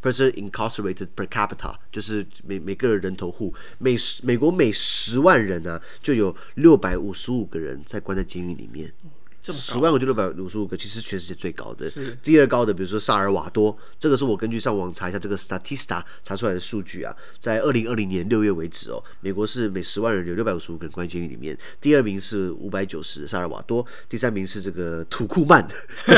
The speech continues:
Speaker 1: <laughs> 中-，呃，在这个中亚地区啊，
Speaker 2: 对，对，对。
Speaker 1: 五百五十二，然后再来泰国，然后又要往下。可是你看到，呃，不管萨尔瓦多、土库曼、泰国、呃，帛琉、卢旺达、古巴，你觉得这些国家都可以跟美国比吗？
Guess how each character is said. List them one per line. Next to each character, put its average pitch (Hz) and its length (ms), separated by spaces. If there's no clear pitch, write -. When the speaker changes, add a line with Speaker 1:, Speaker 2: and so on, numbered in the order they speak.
Speaker 1:
<laughs> 185 640
中-， 175 220
呃， 143 180
在 139 140
这 143 80
个 127 140
中 151 180
亚 107 100
地 120 160
区 110 160
啊， 92 120
Speaker 2:
对， 117 80
对， 110 80
对。 - 100
Speaker 1:
五 - 20
百 127 140
五 120 140
十 90 180
二， 95 120
然 - 240
后 101 60
再 113 100
来 98 100
泰 92 240
国， 58 300
然 87 60
后 95 60
又 107 80
要 98 80
往 76 160
下。 - 180
可 87 120
是 135 80
你 127 80
看 131 120
到， 120 160
呃， 95 120
不 95 120
管 110 120
萨 123 120
尔 113 100
瓦 87 160
多、 98 240
土 98 160
库 110 160
曼、 92 380
泰 107 240
国、 85 440
呃， 92 400
帛 117 260
琉、 98 360
卢 113 240
旺 127 240
达、 87 220
古 92 260
巴， 101 340
你 107 100
觉 120 40
得 139 60
这 151 100
些 147 80
国 110 140
家 110 80
都 120 100
可 117 120
以 - 20
跟 107 160
美 85 140
国 80 120
比 80 220
吗？ - 140